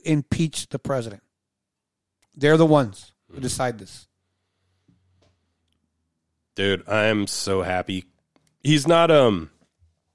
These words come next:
Speaker 2: I think he's pretty maga, but I don't know. We'll see how far he wants to go 'cause,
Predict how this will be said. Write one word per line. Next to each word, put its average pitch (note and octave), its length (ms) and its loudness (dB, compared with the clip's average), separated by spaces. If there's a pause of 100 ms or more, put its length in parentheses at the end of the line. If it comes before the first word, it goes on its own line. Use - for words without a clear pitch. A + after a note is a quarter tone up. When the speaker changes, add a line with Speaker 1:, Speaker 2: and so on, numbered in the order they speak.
(1300)
Speaker 2:
I A#2 80 -4
think C4+ 320 0
he's D4+ 200 0
pretty C#3 380 2
maga, F3 640 2
but A#2+ 160 0
I B2+ 100 4
don't C#3 180 2
know. B2+ 420 0 (180)
We'll C3 140 0
see C3+ 220 -2
how B2 120 2
far A2 260 2
he G#2+ 100 0
wants G2+ 260 -4
to F#2+ 60 -12
go F#2 240 -2
'cause, E2+ 360 -10